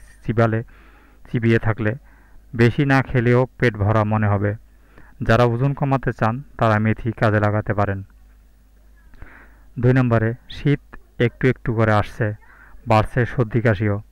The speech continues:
নিয়মিত মেথি খেলে সর্দি কাশি পালাবে। লেবু ও মধুর সঙ্গে এক চা চামচ মেথি মিশিয়ে খেলে জ্বর পালাবে। মেথিতে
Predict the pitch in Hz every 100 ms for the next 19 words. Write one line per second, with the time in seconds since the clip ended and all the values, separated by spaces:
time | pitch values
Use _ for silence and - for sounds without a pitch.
0 | _ - 123 135 131 131 123 113 113 117
1 | - 110 104 - 110 117 113 104 110 107
2 | 104 104 101 - - - - - - -
3 | - 120 117 117 135 147 107 113 113 131
4 | - 123 110 113 - 113 - - 117 123
5 | 110 110 98 110 110 120 117 113 120 110
6 | - 113 107 - - - - 107 110 -
7 | 107 98 98 98 - _ - - - -
8 | 117 117 123 - 135